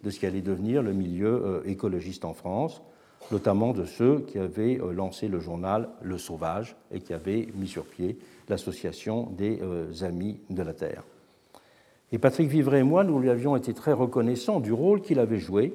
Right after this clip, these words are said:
très important, dans le lancement médiatique de notre livre Pour une nouvelle culture politique, auquel il avait consacré un long article complice dans le Nouvel Observateur. Mais ce sont surtout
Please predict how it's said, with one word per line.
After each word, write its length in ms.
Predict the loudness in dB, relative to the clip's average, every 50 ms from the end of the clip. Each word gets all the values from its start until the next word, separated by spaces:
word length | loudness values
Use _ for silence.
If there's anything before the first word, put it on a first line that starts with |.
| -8 -14 -10
très 240 | 0 0 2 4 4
important, 600 | 2 2 0 -4 -2 -2 -2 -2 -2 -2 -6 -12 -20 -20 -20 -20 -20 -20 _ -4
dans 140 | 0 2 4
le 120 | 4 6
lancement 380 | 6 4 4 2 2 2 2 4
médiatique 480 | 4 4 4 2 0 0 -2 -4 -2
de 80 | 0 0
notre 260 | 0 0 -2 0 0
livre 160 | 0 0 0
Pour 180 | 0 0 2 2
une 60 | 4
nouvelle 240 | 4 4 2 2 0
culture 300 | -2 -6 -6 -6 -6 -6
politique, 580 | -6 -8 -8 -8 -8 -10 -12 -14 -14 -16 -20 _ _ _ _ _ _ _ _ _ _ _ -6
auquel 360 | -6 -4 0 2 2 2 2
il 120 | 2 2 2
avait 600 | 2 2 2 4 4 4 4 4 2 0 -2 -8 -14 -20 -20 -20 -20 _ _ _ _ _
consacré 500 | -6 -4 2 4 2 2 4 2 2 4
un 120 | 4 4 4
long 220 | 4 4 4 6
article 460 | 4 4 2 -2 -4 -2 -2 -2 -4 -6
complice 680 | -2 0 0 0 0 -2 -2 -2 -2 -4 -6 -12 -14 -18 -20 -20 _ _ -14
dans 200 | -6 -2 0 0
le 100 | 2 2
Nouvel 300 | 2 0 0 0 0 0
Observateur. 640 | -2 -2 -2 -4 -2 -2 -2 -4 -6 -8 -8 -8 -12 -18 -20 _ _ _ _ _ _ _ _ _ _ _ _ _ _ _ _ _ _ _ -4
Mais 80 | -2
ce 160 | 0 0 0
sont 280 | 0 4 4 4 4 2 -2
surtout 600 | -10 -6 2 2 2 2 2 0 0 0 0 -4